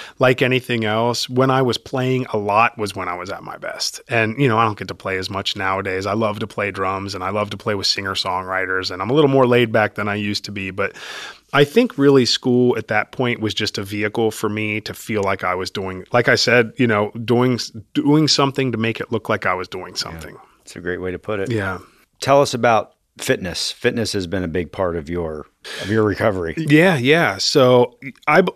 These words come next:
Speaker 1: I'm a high motor guy, and I can tell you that, you know, there was something when I took that first drink,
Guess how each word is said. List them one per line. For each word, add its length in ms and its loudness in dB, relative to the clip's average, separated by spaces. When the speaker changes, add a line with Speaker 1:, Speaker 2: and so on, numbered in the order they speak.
Speaker 1:
I'm 180 6
a 80 6
high 240 2
motor 320 6
guy, 300 0
and 280 -2
I 120 2
can 180 0
tell 240 0
you 280 2
that, 380 -2
you 120 -4
know, 340 -8
there 220 6
was 200 4
something 480 0
when 120 0
I 80 -2
took 240 -8
that 200 -2
first 320 -2
drink, 520 -6